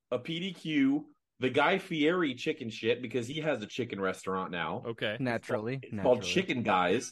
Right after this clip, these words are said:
Speaker 2: So it's a strip of chicken places. <laughs>
Speaker 1: Yeah, and if you think this chicken's cool, imagine this chicken with a cool fire shirt
Speaker 2: Like with, with a,
Speaker 1: and Guy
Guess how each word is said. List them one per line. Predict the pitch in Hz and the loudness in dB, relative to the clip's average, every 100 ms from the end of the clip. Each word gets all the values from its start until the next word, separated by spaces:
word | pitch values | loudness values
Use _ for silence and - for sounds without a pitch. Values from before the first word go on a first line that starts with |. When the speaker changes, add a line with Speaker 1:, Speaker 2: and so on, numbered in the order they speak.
| _ | _
Speaker 2:
So | 160 | -2
it's | 147 147 | -2 -6
a | 127 | -10
strip | - - 156 175 - | -12 -8 -4 -2 -2
of | 127 - | -6 -6
chicken | - 165 131 104 | -8 -6 -6 -8
places. | 107 87 - 80 - - | -10 -10 -12 -8 -6 -2
<laughs> | 190 | 4
Speaker 1:
Yeah, | 190 | 6
and | 151 175 | 8 6
if | 160 | 6
you | 160 254 | 6 6
think | 247 180 110 92 | 6 2 0 0
this | 123 196 214 | 4 4 2
chicken's | - 247 262 262 262 | 0 0 0 -2 -4
cool, | - 277 294 311 - _ - | -4 -4 -4 -6 -12 _ 0
imagine | 170 214 208 147 | 2 4 2 0
this | 165 - | 0 0
chicken | - 220 240 214 | -2 0 0 0
with | 156 | -2
a | 135 | -6
cool | - 185 185 185 - - | -6 -2 0 -2 -8 -4
fire | 175 165 180 180 170 139 107 - | 2 4 4 4 4 2 -4 -14
shirt | - 147 151 | -2 2 2
Speaker 2:
Like | 147 | 2
with, | 175 131 _ _ _ | -2 -4 _ _ _
with | 156 156 | -4 0
a, | 165 | 0
Speaker 1:
and | 147 | 2
Guy | 147 | 6